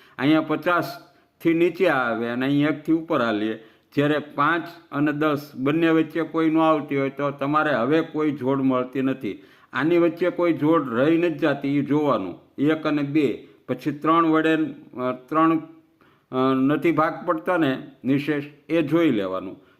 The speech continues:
પછી છ, સાત અને આઠ, નવ વડે જોઈ લેવાનું.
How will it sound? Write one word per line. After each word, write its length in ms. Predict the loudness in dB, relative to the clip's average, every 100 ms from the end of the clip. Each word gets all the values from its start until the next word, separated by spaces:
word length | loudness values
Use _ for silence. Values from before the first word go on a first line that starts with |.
| _
પછી 340 | -2 0 -2 -2 0
છ, 180 | 0 0
સાત 260 | 0 -2 0
અને 160 | 0
આઠ, 300 | 0 0 -4
નવ 320 | -4 0 2 2
વડે 200 | 0 0
જોઈ 280 | -2 0
લેવાનું. 460 | 0 0 -2 -6 -10